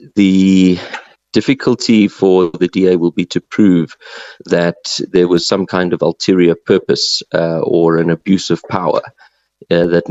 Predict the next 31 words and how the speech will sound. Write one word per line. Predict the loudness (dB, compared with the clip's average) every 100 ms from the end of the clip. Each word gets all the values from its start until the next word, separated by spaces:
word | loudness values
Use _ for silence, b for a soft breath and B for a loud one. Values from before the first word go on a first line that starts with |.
| -4
renders | 0 0 0 0
it | -2
irrational | 2 2 0 -2 -4 -2 0 -2 0
or, | 0 2 2 2 2 0
uh, | 0 -2 -6 -6 -8 -6
in | -4 -2
bad | -2 -4 -4
faith. | -4 -4 -10 -20 B B B B _ -6
Um, | -2 0 0 0 -2 -4 -4
one | 0 0 0
practical | -4 -4 -4 0 -2
problem | 0 -2 0 -2
that | -2 -4 -2
they | 0
will | 0 0
have | -2 0
is | -2
that | -2 -2
they | 0 0
need | 2 -2
to | -2
cite | -4 -2 -4 -2
as | -2 -2
respondents | -6 -4 -2 0 -2 -2 -2
all | 0 0
of | -2
these | -4 -2
nine | -2 -2 -2
thousand | -4 -4 -4 -6 -6
plus | -8 -6 -8 -8 -4
prisoners. | -2 0 -2 -2 -8